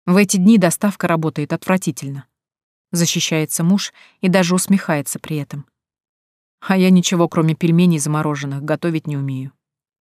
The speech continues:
Подает мне руку, помогая покинуть салон. Хихикаю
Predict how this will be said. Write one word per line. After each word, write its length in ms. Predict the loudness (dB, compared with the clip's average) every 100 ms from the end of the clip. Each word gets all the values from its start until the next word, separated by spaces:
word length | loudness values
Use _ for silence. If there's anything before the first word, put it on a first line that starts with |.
| _ _ _ _ _ _ _ _ _ _ _ _ -4
Подает 460 | 2 4 4 4
мне 180 | 4 4
руку, 300 | 2 0 -4
помогая 480 | -2 0 0 0 -2
покинуть 460 | -4 -2 -4 -4
салон. 440 | -4 -4 -4 -6 -10 _ _ _ _ _ _ _ _ -8
Хихикаю 680 | -2 0 0 -2 0 0